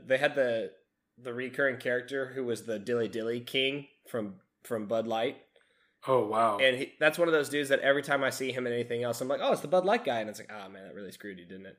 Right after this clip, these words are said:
Speaker 1: Uh, but yeah, no, Jack Ryan season three, I think, looks really great. Uh, I really like this character and this show overall. Season three does seem the most Mission Impossible-y,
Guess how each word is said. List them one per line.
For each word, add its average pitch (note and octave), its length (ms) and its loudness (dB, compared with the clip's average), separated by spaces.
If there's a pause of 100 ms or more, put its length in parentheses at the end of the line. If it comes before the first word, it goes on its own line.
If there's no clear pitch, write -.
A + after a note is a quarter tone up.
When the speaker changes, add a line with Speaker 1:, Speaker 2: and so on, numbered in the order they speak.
Speaker 1:
Uh, C3+ 220 2
but C#3+ 160 -2
yeah, F#3+ 200 6
no, F3 180 4
Jack E3+ 340 0
Ryan D#3 380 2
season C#3+ 320 -8
three, C#3+ 200 -4
I C3+ 40 0
think, C3 200 -4
looks C3 200 -6
really B2+ 240 -4
great. B2+ 400 -2 (200)
Uh, A2+ 80 -16 (200)
I A#2+ 40 -2
really C3+ 280 0
like B2 340 -2
this A#2+ 220 -6
character E3+ 440 0
and B2+ 140 0
this - 100 -6
show D3+ 360 0
overall. B2+ 680 0 (280)
Season G3 360 2
three F3 240 -2
does D3+ 260 0
seem D#3 160 -2
the C#3+ 80 0
most C3+ 280 2
Mission C3+ 360 0
Impossible-y, F3 920 0